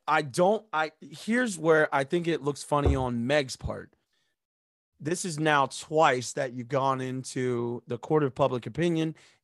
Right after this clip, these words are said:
either by your first time going live on I G,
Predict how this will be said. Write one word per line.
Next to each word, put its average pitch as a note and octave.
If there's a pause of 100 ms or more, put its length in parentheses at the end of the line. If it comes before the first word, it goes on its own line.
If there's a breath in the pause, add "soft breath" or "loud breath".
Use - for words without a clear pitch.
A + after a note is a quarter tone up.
either C#3+
by A2
your A2+
first G#3
time B2+
going A#2+
live C#3+ (480 soft breath)
on D3+ (340)
I C#3
G, C#3+